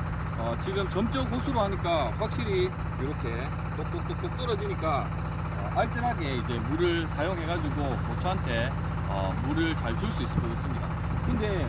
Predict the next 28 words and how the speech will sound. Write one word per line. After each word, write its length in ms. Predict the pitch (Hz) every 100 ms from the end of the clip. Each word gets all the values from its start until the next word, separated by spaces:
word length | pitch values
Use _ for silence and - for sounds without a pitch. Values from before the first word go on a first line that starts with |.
| - - - - 349
요 80 |
겉에는 760 | 320 269 - 294 240 208 190 160
이렇게 340 | 175 175 160 -
지금 160 | 170 170
보이잖아요. 520 | - 165 185 127 98 - - -
근데 440 | 226 190 170 143 -
지금 220 | 151 151 135
비닐 320 | 151 208 -
안쪽에는 520 | 240 269 302 269 214 202 170 - - - - -
어떻게 240 | - 254
되는지 200 | 190 151
확실하게 440 | 185 262 285 247 143
알 120 | 165
수가 120 | 190
없습니다. 260 | 160 - -
그래가지고 560 | 202 208 170 185 170 - - - -
나중에 500 | 135 165 247 - - - - -
그 240 | - 160 -
끝부분들을 840 | 262 - 254 240 170 156 131 127 -
제가 200 | - 120
가가지고 680 | - 151 156 147 156 123 92 - - - -
살짝 380 | - 185 175 160 - -
벗겨보고 480 | 202 - 180 175 147
이제 100 | -
물이 440 | - 175 196 190 - -
들어갔는지 480 | - 139 160 196 135
안 60 | 104
들어갔는지 380 | - 123 -